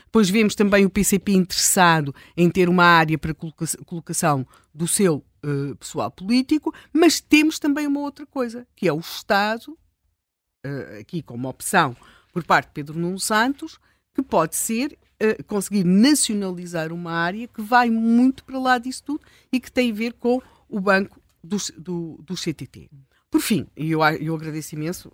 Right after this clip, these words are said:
a, a este nosso ouvinte que nos fez estas observações. Ah, por fim, ah, nós temos aqui um problema político, que é o próprio perfil de Pedro Nuno Santos. Ou seja,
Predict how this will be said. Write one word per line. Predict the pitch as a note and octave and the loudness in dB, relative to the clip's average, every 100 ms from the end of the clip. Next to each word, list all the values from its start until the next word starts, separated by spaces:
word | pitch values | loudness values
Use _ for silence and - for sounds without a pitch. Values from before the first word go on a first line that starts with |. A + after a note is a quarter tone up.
| - | -16
a, | |
a | C#3+ C#3 C#3+ | -12 -10 -6
este | D3+ E3+ - | -2 -2 -2
nosso | D#3+ D3 C#3+ | -4 -4 -8
ouvinte | C3+ E3+ - | -4 -4 -4
que | - | -4
nos | D#3 D3 | -2 -2
fez | - D3 D#3 - _ _ - | -4 -6 -6 -12 _ _ -4
estas | F3+ F3 E3 | -4 -4 -2
observações. | D#3+ - D#3+ C#3+ - A2 G2 _ _ _ _ _ _ _ - | -2 -2 -8 -10 -14 -18 _ _ _ _ _ _ _ _ 2
Ah, | G#3 G#3 - _ _ | 4 4 2 _ _
por | F4 | -4
fim, | - A#3+ D#3+ A#2 - _ _ | 0 0 0 -2 -10 _ _
ah, | A3 A#3+ | 0 4
nós | A#3+ C4 | 4 4
temos | - B3 | 0 -4
aqui | A#3+ - | -4 -6
um | B3 | -8
problema | A#3 A#3 B3 A#3+ | -10 -6 -4 -4
político, | A3+ - B3 A#3 A3 - E3+ _ _ _ _ _ | -6 -12 -8 -4 -6 -6 -20 _ _ _ _ _
que | _ G3 F3+ | _ 0 2
é | D3 C3+ D3+ _ _ _ _ _ | 2 0 -6 _ _ _ _ _
o | F3+ | -2
próprio | C#4 B3+ A#3 | 2 2 0
perfil | - - - A3+ A3+ | -10 -14 -4 -2 -2
de | G3 | -4
Pedro | - A3 G#3 | -6 -6 -4
Nuno | G#3 G3+ | -4 -6
Santos. | F#3+ G#3 E3+ D3+ - | -6 -6 -6 -8 -10
Ou | E3 | -8
seja, | - - - | -8 -8 -14